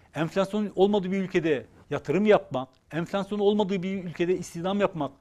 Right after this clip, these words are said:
kolaylaşır. Sayın Cumhurbaşkanımızla anlaşamadığımız nokta orasıdır. Enflasyonun yükseldiği bir noktada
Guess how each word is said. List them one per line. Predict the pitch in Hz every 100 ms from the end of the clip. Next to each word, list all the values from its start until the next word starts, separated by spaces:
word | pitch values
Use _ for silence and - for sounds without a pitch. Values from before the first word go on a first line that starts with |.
| _ _ _ -
kolaylaşır. | 135 139 131 131 - 233 - - _ _ _ _ _ _ _ _ _ _ _ _ _ _ _ _ _ _ _ _ _ _ _ _ _ _ _ _ _
Sayın | - 151 196
Cumhurbaşkanımızla | 175 185 220 202 - 185 208 190 180
anlaşamadığımız | 165 160 208 202 196 156
nokta | 185 -
orasıdır. | 208 247 233 170 113 - _ _ _ _ _ _ - -
Enflasyonun | 160 196 220 233 220 220 220
yükseldiği | 208 - 208 165 220 208
bir | 220 214
noktada | 226 220 190 160 190 240